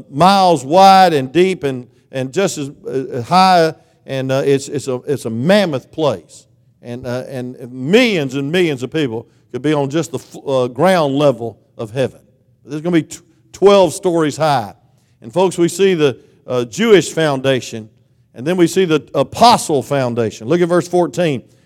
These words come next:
"And the wall of the city had twelve foundations, in them the names of the twelve apostles of the Lamb." So here's the men that, uh,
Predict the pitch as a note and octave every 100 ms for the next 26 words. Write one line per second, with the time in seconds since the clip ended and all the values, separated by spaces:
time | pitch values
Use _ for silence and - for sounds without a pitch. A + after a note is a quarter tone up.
0 | _ A2+ C#3+ G3 F3 C#3+ G3+ F3+ E3+ D3
1 | F#3 F#3+ E3 F#3 F3 F#3 E3+ E3 F3+ F3+
2 | F3 D3 _ _ C3 E3+ F3 C#3 B2+ F#3
3 | F#3+ F#3+ A3 A#3+ A3 - B2 A#2 A2 A2
4 | F#2+ D#2+ _ _ _ _ _ _ _ B2
5 | D3+ C#3+ G#3+ F#3 E3 F3+ G3+ F#3 E3 D#3+
6 | D#3+ D#3 D3+ C3+